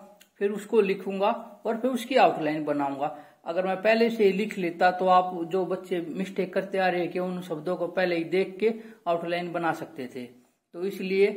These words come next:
पहले मैं उस शब्द को बोलूँगा और फिर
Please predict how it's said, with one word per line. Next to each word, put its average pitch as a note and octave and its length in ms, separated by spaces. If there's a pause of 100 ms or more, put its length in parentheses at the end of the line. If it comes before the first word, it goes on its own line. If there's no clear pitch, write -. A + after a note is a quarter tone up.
(240)
पहले F3+ 200
मैं F3+ 120
उस F3+ 200
शब्द D#3+ 260
को E3+ 140
बोलूँगा F#3+ 500 (600)
और F#3 200
फिर B3+ 460